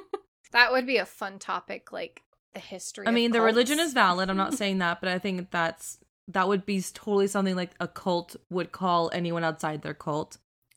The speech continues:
Speaker 1: Oh, yeah.
Speaker 2: to, like, further alienate.
Speaker 1: Every cult does have a name for people outside of their
Speaker 2: Mm-hmm.
Speaker 1: whatever it is. So, anyway. So in sixteen oh eight, about four hundred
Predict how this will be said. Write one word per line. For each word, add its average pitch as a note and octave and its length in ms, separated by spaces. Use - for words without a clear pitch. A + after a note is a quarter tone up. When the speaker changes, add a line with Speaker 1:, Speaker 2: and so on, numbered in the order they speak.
Speaker 1:
Oh, B3+ 80
yeah. G3 220
Speaker 2:
to, A3+ 100
like, F3+ 260
further F3 320
alienate. F3 680
Speaker 1:
Every C4 320
cult B3+ 320
does A3 200
have A3 160
a A3+ 80
name F#3+ 260
for G3 140
people F#3+ 380
outside E3+ 480
of F3+ 200
their F3+ 400
Speaker 2:
Mm-hmm. F3+ 460
Speaker 1:
whatever F3+ 400
it F#3+ 80
is. - 340
So, F3 320
anyway. A3 420
So A3+ 160
in A3 100
sixteen C#4 500
oh B3 120
eight, F3+ 380
about F#3+ 240
four B3 360
hundred G#3 480